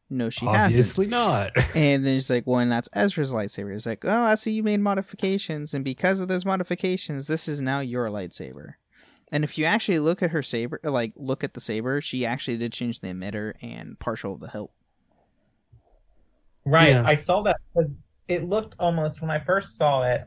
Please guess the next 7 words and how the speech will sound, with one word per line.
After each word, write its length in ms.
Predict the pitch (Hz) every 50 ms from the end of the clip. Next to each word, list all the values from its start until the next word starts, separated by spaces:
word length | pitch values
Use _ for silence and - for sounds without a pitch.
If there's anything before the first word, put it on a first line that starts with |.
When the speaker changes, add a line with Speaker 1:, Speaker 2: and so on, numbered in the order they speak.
| -
Speaker 3:
I 80 | 139 139
was 260 | 135 135 139 135 -
like, 200 | 135 135 131 -
"That's 200 | 151 185 202 -
not 220 | 277 277 214 - 143
Ezra's 320 | 139 135 135 127 123 -
lightsaber. 840 | 120 117 120 - - - - 123 120 123 131 135 147 175 175 170